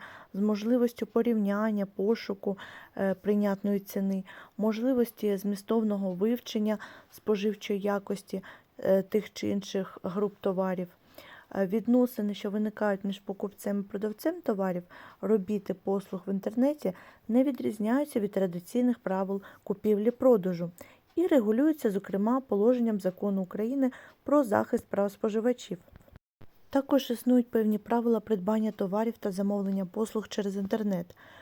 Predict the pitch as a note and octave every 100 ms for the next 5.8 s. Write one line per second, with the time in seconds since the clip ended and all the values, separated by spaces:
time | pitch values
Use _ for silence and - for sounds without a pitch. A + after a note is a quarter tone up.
0 | - _ A#3 A#3+ A3+ G#3+ G#3+ G#3+ G#3 A3
1 | A3+ A3+ A3+ A#3 A#3 A3 G3 G3+ G#3 -
2 | A3 G3+ G3+ A#3+ C#4+ D#4 F#3 - - -
3 | - G3+ G#3 C4+ C#4 A3+ G#3 A3 G#3+ A3+
4 | G#3 G3+ - - _ G#3 G#3+ C4+ B3+ G#3+
5 | F#3 F3+ - A3 A3 G#3 G3+